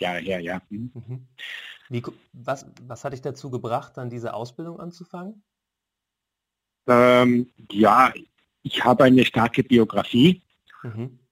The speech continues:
Speaker 1: habe mich eigentlich immer schon, äh, für die Menschen interessiert, wenngleich auf eher andere Art als,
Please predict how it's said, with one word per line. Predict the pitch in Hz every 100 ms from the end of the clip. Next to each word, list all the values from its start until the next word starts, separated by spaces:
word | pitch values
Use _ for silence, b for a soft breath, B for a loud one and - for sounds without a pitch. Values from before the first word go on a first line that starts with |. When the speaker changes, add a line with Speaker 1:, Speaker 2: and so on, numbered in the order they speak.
| _ _ -
Speaker 1:
habe | 110 120
mich | 120 -
eigentlich | 104 113 113 -
immer | 131 139 123
schon, | 127 123 127 123
äh, | 123 60 - - - - _ _ _ _ _
für | - 123
die | 117
Menschen | 117 127 131
interessiert, | 117 117 101 - 147 147
wenngleich | 113 123 113 131
auf | 120 - -
eher | 120 120 113
andere | 113 151 123 117
Art | 104 107 -
als, | 104